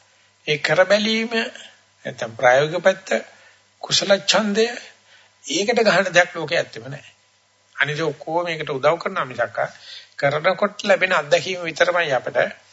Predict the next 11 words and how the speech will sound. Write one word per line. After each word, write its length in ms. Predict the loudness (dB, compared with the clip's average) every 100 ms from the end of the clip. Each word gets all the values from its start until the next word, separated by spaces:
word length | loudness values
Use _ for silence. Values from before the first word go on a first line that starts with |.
| -20 -20
ඉන්නේ 320 | -12 -6 -2 -2
ඒක 140 | -2
කාට 260 | 0 2 2
හොරකම් 360 | 2 2 0 2
කරන්නත් 320 | 0 0 -4
බෑ. 180 | -8 -10 _ _ _ _ _ _ _ _ -14
ඒ 60 | -4
කැමති 320 | -4 -2 2
වෙලාවට 240 | 2 2
එන්නෙත් 360 | 0 -4 -6 -6
නෑ. 200 | -10 -10